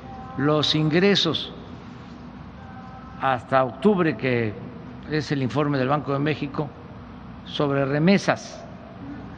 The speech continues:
¿Cuánto ha llegado a Nayarit? Es, sin duda,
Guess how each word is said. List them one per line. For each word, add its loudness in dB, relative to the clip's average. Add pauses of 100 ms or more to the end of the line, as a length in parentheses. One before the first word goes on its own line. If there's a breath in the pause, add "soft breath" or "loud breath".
(280)
¿Cuánto 6 (460)
ha 6
llegado 4
a 6
Nayarit? 4 (1600)
Es, 4 (1300)
sin 6
duda, 6